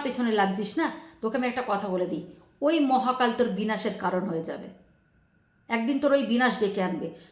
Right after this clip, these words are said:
শুনে রাখ। আবার তোকে একটা শিক্ষা দিয়ে যায়, তোকে আমি অনেক শর্ট ভিডিওতে বলেছিলাম, মহাকালের ভক্তরা যখন নিভৃতে কাঁদে, সেই কান্নাটা মহাদেবের পায়ে গিয়ে পড়ে। আর তোদের মতো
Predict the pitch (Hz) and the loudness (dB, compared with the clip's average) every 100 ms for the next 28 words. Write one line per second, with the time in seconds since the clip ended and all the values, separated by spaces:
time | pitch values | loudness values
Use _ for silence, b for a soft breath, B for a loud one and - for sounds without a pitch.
0 | - - 285 269 190 - - - - 247 | -8 2 4 6 4 0 -12 -6 0 2
1 | 269 254 262 254 254 262 269 - 254 226 | 4 2 2 0 0 -4 -4 0 0 2
2 | 202 185 156 - - b b _ 247 277 | 2 0 -2 -6 -16 b b _ 2 6
3 | 302 302 - 240 285 285 269 302 294 240 | 6 6 2 2 2 2 0 4 2 2
4 | 254 254 254 208 190 185 175 180 202 233 | 4 4 6 4 2 0 -4 -2 0 2
5 | 285 285 269 240 196 190 - 254 185 190 | 2 4 2 2 -2 -4 0 2 2 -2
6 | B B B 202 196 233 262 220 208 208 | B B B -2 0 2 2 2 2 0
7 | 196 277 269 - 185 196 196 147 - b | 0 0 0 0 0 4 2 0 -8 b
8 | b b - 294 285 262 233 277 247 208 | b b -2 0 2 2 4 2 2 0
9 | - - - _ _ 190 202 208 226 247 | -4 -14 -20 _ _ -2 0 2 2 0
10 | - - _ 220 233 214 202 190 185 - | -4 -18 _ 0 2 2 2 0 -2 -8
11 | - - - B B 214 220 277 277 359 | -12 -18 -20 B B -4 0 2 2 4
12 | 330 233 202 - - | 2 2 0 -6 -12